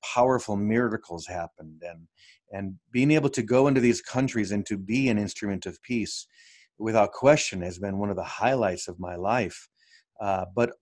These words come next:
I have to say now, I'm having more fun doing this musical, uh, than I've ever had before, traveling around being Saint Francis and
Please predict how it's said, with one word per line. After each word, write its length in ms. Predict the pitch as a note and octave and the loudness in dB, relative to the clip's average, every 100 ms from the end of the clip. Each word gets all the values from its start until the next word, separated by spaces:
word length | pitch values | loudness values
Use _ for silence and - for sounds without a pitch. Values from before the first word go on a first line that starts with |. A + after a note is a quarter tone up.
| - | 0
I 120 | A#2+ | 4
have 160 | C#3 C#3 | 4 2
to 80 | |
say 240 | C3 - B2 | -4 0 2
now, 520 | A#2 A2 A#2+ D#3+ F#3 - | 4 4 4 2 0 -2
I'm 160 | B2 | 0
having 300 | B2+ D3 D3 | 2 0 2
more 260 | A#2+ A#2+ D3 | 2 2 0
fun 640 | - - D3+ A2 F#2+ G2 - - - _ | -2 0 2 2 0 -4 -10 -20 -20 _
doing 240 | - A#2+ A#2+ | 0 4 4
this 220 | B2 - | 2 2
musical, 760 | A#2+ C#3+ C#3 A2 - E2 F2 - _ _ _ | 4 4 4 -2 -4 -6 -8 -14 _ _ _
uh, 260 | F#2+ F#2 F2+ | -4 -2 0
than 140 | A2+ | 2
I've 140 | C3 C#3 | 4 6
ever 180 | D#3 | 6
had 240 | D#3 D#3+ C#3+ | 8 6 6
before, 580 | C#3+ - D#3+ F3 D2+ - _ _ _ _ - | 2 4 4 4 2 -8 _ _ _ _ -8
traveling 420 | - B2 C3 C#3 | 4 6 8 6
around 420 | C3+ B2+ B2+ B2 | 4 6 6 4
being 380 | A2 A#2+ C3+ C3+ | 2 2 4 2
Saint 380 | A#2 - A2+ A2 | 0 -2 -2 -2
Francis 680 | A#2 B2 D#3 - D#2 - - | -2 0 -2 -4 -10 -12 -10
and 300 | G2+ G#2 | -6 -6